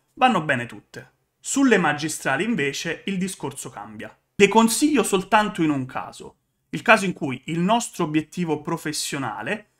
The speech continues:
richieda soltanto una laurea magistrale che non possiamo in nessun modo sostituire con un master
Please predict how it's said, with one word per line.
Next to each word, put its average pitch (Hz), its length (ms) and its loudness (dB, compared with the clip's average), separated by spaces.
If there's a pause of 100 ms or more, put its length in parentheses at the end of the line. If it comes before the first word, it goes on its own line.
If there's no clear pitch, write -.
(120)
richieda 220 600 2
soltanto 233 1080 2
una 170 260 2
laurea 139 340 2
magistrale 131 920 -4 (220)
che 226 140 6
non 233 180 6
possiamo 180 680 0
in 180 180 2
nessun 196 440 2
modo 196 360 4
sostituire 151 720 -4
con 208 200 -2
un 320 140 2
master 196 560 -6